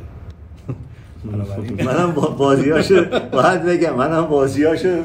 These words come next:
Speaker 2: بعداً دیدم، نه اینکه اون موقع یادم بود جیمی گریفز.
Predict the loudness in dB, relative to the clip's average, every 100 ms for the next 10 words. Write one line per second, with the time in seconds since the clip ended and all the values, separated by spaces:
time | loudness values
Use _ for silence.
0 | 0 2 2 2 0 -2 -6 -4 -4 -4
1 | -6 -6 -6 -6 -6 -4 -2 0 -2 -2
2 | -2 -2 -4 -4 -6 -8 -8 -8 -8 -8
3 | -8 -8 -10